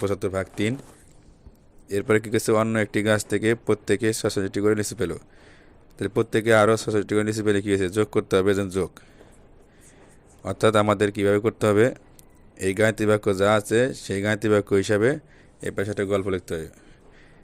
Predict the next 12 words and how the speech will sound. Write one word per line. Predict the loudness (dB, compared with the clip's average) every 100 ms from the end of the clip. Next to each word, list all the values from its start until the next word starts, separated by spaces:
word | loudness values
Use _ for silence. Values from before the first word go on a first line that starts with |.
| -16 -12
এই | -2
গল্পটা | 0 2 0 2
তোমরা | 0 0 2
যে | 0
কোনোভাবে | 2 0 0
লিখতে | -2 -2 2
পারো, | 2 2 -4 -20 -12
কিন্তু | -10 -2 0 0 0 0
এই | 2 2
বাক্যের | 0 -2
সাথে | -2 -2
মিল | -4